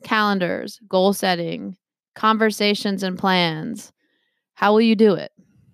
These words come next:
So tell me this, what's on your to-do list for cultivating belonging in your family,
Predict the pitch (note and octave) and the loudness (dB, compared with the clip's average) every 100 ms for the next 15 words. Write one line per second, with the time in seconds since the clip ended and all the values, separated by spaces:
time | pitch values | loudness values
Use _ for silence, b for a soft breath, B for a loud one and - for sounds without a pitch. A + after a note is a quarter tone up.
0 | _ _ _ - - C4 C#4 C#4+ C4+ F#3 | _ _ _ -8 -4 -2 0 0 -2 -4
1 | - - _ _ _ _ G3 A#3 - G#3+ | -14 -20 _ _ _ _ -2 -2 0 0
2 | G3 G#3 - A3+ F#3+ E3+ D#3+ F#3 - - | 0 -2 -4 -2 -2 0 -2 -4 -8 -12
3 | G3+ - - F3 - G3 F#3 F3 F3 F#3 | -10 -8 -2 -2 -2 -2 0 0 -2 -2
4 | E3+ D#3 D#3 D#3+ D#3+ D#3+ - F3 E3 E3 | -2 -2 -4 -6 -4 -4 -2 0 0 -4
5 | - - | -10 -14